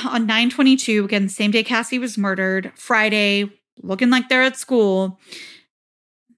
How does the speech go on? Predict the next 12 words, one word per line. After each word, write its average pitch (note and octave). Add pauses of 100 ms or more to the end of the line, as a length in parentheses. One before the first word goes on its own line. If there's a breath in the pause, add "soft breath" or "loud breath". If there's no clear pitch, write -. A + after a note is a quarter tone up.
(340)
they A#3
say D#4
something F#4+
to B3+
the G#3+
effect A#3+
of F#3+ (1080)
they A#3+
had A#3
tried C4
to -
kill A3